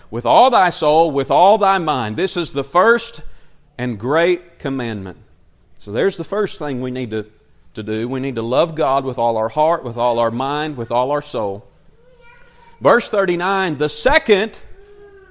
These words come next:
the second, Jesus says, is like unto it. The second commandment, the second greatest commandment is like unto the first, "Thou shalt love thy neighbor as thyself." If we love God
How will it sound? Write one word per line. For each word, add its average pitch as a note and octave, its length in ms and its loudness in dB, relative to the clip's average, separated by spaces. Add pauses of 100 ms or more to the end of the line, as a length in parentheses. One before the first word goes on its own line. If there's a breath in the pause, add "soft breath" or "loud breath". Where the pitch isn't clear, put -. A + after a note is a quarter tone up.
(480)
the C3+ 180 0
second, A#3 580 0
Jesus E3+ 380 -4
says, F3 320 2
is E3 200 -2
like G#3 340 2
unto B3+ 360 -2
it. F#3 220 -4
The C3+ 80 -8
second A#3 460 -4
commandment, G#3+ 560 -4
the - 60 -10
second F3+ 340 -4
greatest F3+ 300 -4
commandment G3 460 -4
is C3 200 -4 (320 soft breath)
like C#3+ 380 6
unto G3+ 260 -2
the F3+ 120 -2
first, B3 520 4 (280 soft breath)
"Thou D#3+ 280 2
shalt D#3+ 380 0
love E3+ 560 0
thy D#3 220 2
neighbor C#3 680 -2
as B2+ 320 -2
thyself." B2 680 -6
If A2+ 160 -10
we F3 140 -4
love A3 260 -6
God C3+ 400 -4